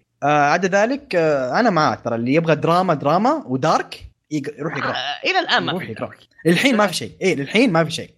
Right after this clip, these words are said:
Speaker 1: لكن أقول لك خذ قدام. وبعدين ترى أعطاك ملامح. إيش وضع الدراما؟
Speaker 2: يا، هو أنا يوم قلت لي
Speaker 1: أعطاك
Speaker 2: دراما كذا
Speaker 1: ملامح.
Speaker 2: مرة، أنا عرفت، أنا واضحة مرة.
Speaker 1: واضحة، صح؟ <laughs>
Speaker 2: مرة.
Speaker 1: مرة واضحة ترى.
Speaker 2: آه، إيه.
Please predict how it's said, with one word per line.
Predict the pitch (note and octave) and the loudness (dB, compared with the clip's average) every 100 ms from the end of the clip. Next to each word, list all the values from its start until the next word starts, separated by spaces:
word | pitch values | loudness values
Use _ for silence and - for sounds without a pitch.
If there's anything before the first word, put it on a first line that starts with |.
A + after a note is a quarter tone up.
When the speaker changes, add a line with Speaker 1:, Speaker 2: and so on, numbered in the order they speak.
| _ _ - | _ _ -8
Speaker 1:
لكن | C3 | -4
أقول | C3 E3+ | 2 2
لك | |
خذ | - E3+ - | 2 -2 -4
قدام. | C3 C3 - - - - | -2 -2 -2 -10 -18 -8
وبعدين | D3+ F3+ A#3 | 0 2 2
ترى | G#4 | 2
أعطاك | G3 A#3+ - | 0 0 0
ملامح. | G3 G3+ E3+ C3 - | 2 2 0 -2 -12
إيش | A2+ C#3 E3 F#3 | -10 -6 -2 -2
وضع | E3 | -2
الدراما؟ | D3 C#3+ D#3 C#3 A2 - _ - | -2 0 0 0 -4 -18 _ -8
Speaker 2:
يا، | F#3+ A#3 B3 G3 F#3+ A#3+ | -2 0 2 2 2 2
هو | C#4 | 2
أنا | G#3+ B3+ | 0 0
يوم | A#3 A3 | -2 -4
قلت | A#3 | -8
لي | F#3+ | -4
Speaker 1:
أعطاك | B3+ G#3 | -2 0
Speaker 2:
دراما | G3 F3 | -2 0
كذا | D3+ | -2
Speaker 1:
ملامح. | B2+ F#3+ | -2 -2
Speaker 2:
مرة، | G#3+ G#3+ G#3 | -2 0 0
أنا | G#3+ | 0
عرفت، | E3 G3 - C3 - | 0 -2 -8 -18 -8
أنا | E3 F3 B2 C#3+ | -6 -6 -8 -12
واضحة | D#3+ D#3+ E3+ E3+ - C#3+ | -10 -6 -4 -4 -4 -6
مرة. | C3+ C#3 A#2+ G2 - | -6 -10 -10 -14 -8
Speaker 1:
واضحة، | F#3 B3+ A3+ F#3 | -4 -2 -4 -8
صح؟ | F3 A#3+ - - F4+ - - | -6 -6 -6 -6 -6 -2 -4
<laughs> | F#3 G3+ G#3+ G#3+ | -2 -4 -2 2
Speaker 2:
مرة. | G3+ F#3+ E3+ C#3+ C3 - C4+ | 2 2 0 -2 -4 -6 -8
Speaker 1:
مرة | D4 D#4+ D#4 A#3 G#3+ | 0 0 2 2 2
واضحة | G3 F3+ E3+ | 0 -2 -12
ترى. | E3 C#3+ | -10 -6
Speaker 2:
آه، | F3 - | -4 0
إيه. | F3+ B3 B3+ B3 C4 | 2 4 2 -2 -8